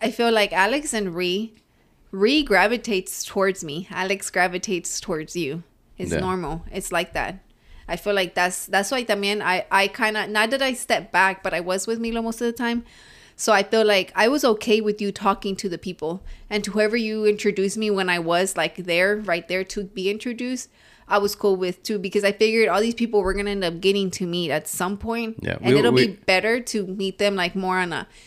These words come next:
Speaker 1: "Hey, what's up?" Like, you know?
Speaker 2: Yeah.
Speaker 1: Over being overcrowded and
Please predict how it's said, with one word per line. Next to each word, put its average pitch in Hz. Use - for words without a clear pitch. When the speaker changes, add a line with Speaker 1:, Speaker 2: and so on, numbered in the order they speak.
Speaker 1:
"Hey, 254
what's 208
up?" 247
Like, 170
you 208
know? 233
Speaker 2:
Yeah. 80
Speaker 1:
Over 202
being 240
overcrowded 220
and 185